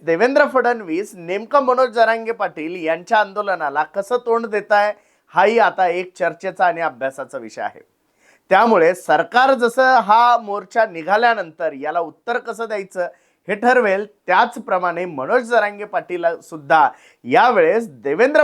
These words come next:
फडणवीस मुख्यमंत्री आहे, ही सगळी शक्यता लक्षात घेऊनच या मोर्चाची आखणी करतील, असंही आता कळतंय. त्यामुळे उद्याच्या बैठकीमध्ये काय काय होतंय, ते आपण नक्कीच बघू.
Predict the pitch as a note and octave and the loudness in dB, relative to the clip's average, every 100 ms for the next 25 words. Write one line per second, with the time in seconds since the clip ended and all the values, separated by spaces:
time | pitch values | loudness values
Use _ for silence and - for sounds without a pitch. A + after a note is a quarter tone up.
0 | C4 C4 C4 B3+ A#3 A3+ - A#3 G#3+ F#3+ | 2 2 0 -4 -12 -16 -10 -8 -6 -6
1 | A3 F#3 D#3 G3+ A3+ D3+ G#3 A3+ - D#3 | 0 2 2 -2 -6 -10 -16 -16 -10 -8
2 | D#3+ B3+ B3 F#3 - F#3 F3+ D3 - _ | -6 -8 -8 -14 -12 -10 -2 -2 -2 _
3 | _ - E3+ - - A3+ F#3 D#3+ A3+ C4+ | _ -2 -2 -2 0 0 0 -2 0 2
4 | D4 D4 - - C#3+ D#3+ G#3+ G3+ F3+ F3 | 0 -4 -14 -16 -8 0 0 2 0 0
5 | F#3+ F3+ G#3 - E3 F#3 G#3 F3+ E3 D3 | -2 -4 -4 -6 -6 -6 -6 -4 -4 -4
6 | F#3 G#3 _ _ _ - E3+ G#3+ F#3+ C#3+ | -6 -6 _ _ _ -2 2 2 4 2
7 | D3 C3+ A2 - F#2 _ _ _ _ _ | 0 -6 -6 -8 -16 _ _ _ _ _
8 | - D#3+ F#3+ G3+ G#3+ - - F3 A#3 A#3 | 0 2 4 4 2 -2 -4 0 4 4
9 | - F3 B2+ C#3 D3+ G#3+ G3+ A3 G#3+ A3 | 2 0 0 -4 -4 -4 -4 -4 -4 -2
10 | G3+ F#3+ G#3 G#3 F#3+ G#3 G#3 G3+ F#3 G3+ | 0 2 4 2 2 -2 -6 -2 -2 -2
11 | G3+ F3+ F3+ - C#4+ A#3 G3+ D#3+ | -4 -6 -8 -8 -8 -4 -4 -4